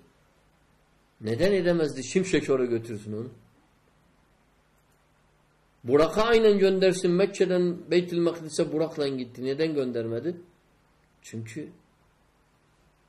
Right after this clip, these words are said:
sebepler dünyasıdır. Her şeyde sebep alacaksın. Onun için bugün de biz niye geri kalmışız? Çünkü yan gelip yatmışız, çalışmamışız.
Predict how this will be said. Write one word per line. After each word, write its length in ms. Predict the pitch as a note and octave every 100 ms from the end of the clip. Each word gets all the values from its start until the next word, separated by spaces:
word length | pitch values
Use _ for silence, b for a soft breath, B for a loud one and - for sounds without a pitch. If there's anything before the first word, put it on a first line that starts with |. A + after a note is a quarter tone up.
| _ _ _ _ _ _ _ _
sebepler 680 | - C3+ A2+ A2 A2+ B2+ G#2
dünyasıdır. 560 | G2 F2+ F2 - _ _ _ _ _ _ _ _ _ _ _ _ _ _ _
Her 160 | F#3
şeyde 380 | G#3 - C#3 D3+
sebep 360 | D#3+ B2 A#2+ G2
alacaksın. 520 | F2 F2 C#2+ - - _ _ _ _ _ _ _ _ _ _ _ _
Onun 180 | A#2 F#3
için 240 | G#3 F#3
bugün 240 | F3+ F#3+ F#3
de 120 | F3+
biz 160 | F3+
niye 160 | F3 G3
geri 300 | F3 C#3+ C3+
kalmışız? 600 | A#2+ A#2 A#2 A#2 F3 - _ _ _ _ _
Çünkü 360 | - D3 C#3+ D#3
yan 320 | D3 D3+ D#3
gelip 320 | C3+ C#3 C#3
yatmışız, 680 | B2+ A2+ - C3+ - C3+ -
çalışmamışız. 920 | A#2+ A2+ A2 G2+ F#2 F2 - _ _